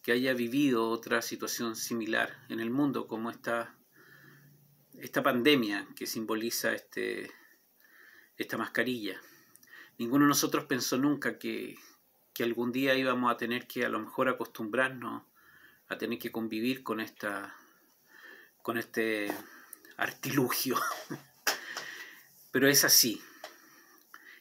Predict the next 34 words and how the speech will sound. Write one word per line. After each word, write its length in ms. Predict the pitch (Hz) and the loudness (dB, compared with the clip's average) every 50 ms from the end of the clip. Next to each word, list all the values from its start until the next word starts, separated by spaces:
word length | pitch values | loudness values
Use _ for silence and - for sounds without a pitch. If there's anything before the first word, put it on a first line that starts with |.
| _ _ | _ _
Y 80 | 123 | 2
a 20 | 120 | 4
lo 80 | 120 | 4
mejor 300 | 127 135 - - 160 147 | 4 2 4 4 6 6
a 80 | 147 143 | 6 8
raíz 320 | 143 143 139 143 147 143 | 8 8 8 8 6 4
de, 420 | 135 143 139 135 135 127 117 117 110 | 4 4 6 6 4 2 -4 -6 -2
de, 600 | 117 123 123 120 120 117 117 113 113 117 117 110 - - - - - - - - - - _ _ - - - - - - - - - - - _ _ _ _ - _ _ | 0 2 2 2 2 0 0 0 -2 -4 -6 -8 -14 -18 -20 -20 -20 -20 -20 -20 -20 -20 _ _ -20 -20 -20 -20 -20 -20 -20 -20 -20 -20 -20 _ _ _ _ -20 _ _
de 300 | - 120 110 120 120 117 | -16 -12 -2 0 2 4
la, 540 | 117 113 110 107 104 104 101 101 101 98 - | 6 6 6 6 6 6 4 4 2 0 -4
de 240 | - - - 117 110 | -8 -6 -6 -4 -4
los 180 | 110 - - | -4 -6 -2
cambios 520 | _ - 156 165 160 139 139 123 123 117 - - _ | _ 4 4 4 6 6 6 6 4 2 0 -12 _
que 120 | - 131 | 0 0
ha 60 | 123 123 | 0 2
tenido 260 | 135 127 127 135 123 | 2 2 2 2 2
que 100 | - 123 | 0 0
hacer 180 | - - 143 | 2 2 2
el 100 | 135 131 | 2 0
Estado, 600 | 120 - - _ 151 147 165 151 131 117 117 117 110 | -2 -4 -2 _ 2 4 6 6 4 4 4 2 2
de 320 | 113 117 113 113 113 113 | 2 2 2 2 0 0
reinvertir, 960 | 113 113 120 120 117 113 110 120 117 117 - - _ - 165 165 160 156 139 127 | 0 0 0 0 0 0 0 0 0 0 -2 -14 _ -8 -6 2 2 2 4 4
eh, 360 | 123 117 120 117 113 110 107 | 2 2 0 0 0 -2 -2
o 220 | 107 117 120 120 | -2 -2 -2 -2
de 460 | 113 110 117 117 113 110 113 113 113 - - - | -2 0 0 0 0 0 -2 -4 -6 -8 -4 -2
ayudar 380 | 113 113 107 117 123 127 127 | -2 0 0 0 0 2 2
mucho 280 | 127 131 139 139 - 147 | 2 2 0 0 0 0
a 40 | 127 | 0
la 120 | 117 113 | 0 0
comunidad, 800 | 123 120 117 120 120 127 131 143 147 151 151 147 139 131 117 110 | 0 -2 -2 0 0 0 2 2 4 4 4 4 2 2 0 -2
o 80 | 107 | -4
de, 320 | 107 113 107 110 113 113 - - - - - - - - - - - - - - - - - _ _ _ - _ _ - _ _ | -4 -4 -4 -4 -4 -6 -10 -18 -20 -20 -20 -18 -16 -14 -12 -12 -10 -10 -12 -12 -14 -18 -20 _ _ _ -20 _ _ -20 _ _
de 440 | - 302 240 165 117 110 110 123 123 | -18 -16 -14 -14 -14 -4 0 0 0
reestructurar 1120 | 120 120 131 117 - - - 147 147 139 - - - 135 135 147 160 180 175 170 156 135 | 2 2 2 2 0 -4 -4 -4 -4 -4 -6 -4 0 4 6 8 8 8 6 6 4 0